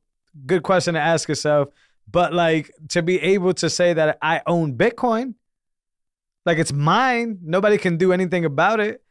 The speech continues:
right? Digital energy. By the way, I was watching something about Nikola Tesla earlier. That's just wild.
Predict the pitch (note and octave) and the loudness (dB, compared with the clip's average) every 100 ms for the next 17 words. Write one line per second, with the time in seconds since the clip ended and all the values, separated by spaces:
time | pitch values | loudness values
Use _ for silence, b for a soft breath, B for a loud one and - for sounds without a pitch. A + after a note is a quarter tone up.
0 | _ _ _ _ - E3 F3 A#2 G#3 G3 | _ _ _ _ -2 0 -2 0 0 2
1 | A3 G#3 - F#3+ A#3 D#3+ F#3+ G#3 _ _ | 2 2 0 -2 0 0 -4 -6 _ _
2 | _ _ _ - E3 D#3+ D#3 E3 E3 D3 | _ _ _ -2 2 2 2 0 -2 -4
3 | C3 C3 C#3+ C3+ B2 A#2 C3+ C3 A#2+ D3 | -8 -6 -4 -2 -2 -2 -6 -6 -4 -4
4 | - C3 C3 B2 A#2+ A2+ A#2 - - G2+ | -4 -4 -2 -2 -4 -8 -14 -16 -18 -16
5 | G#2 | -16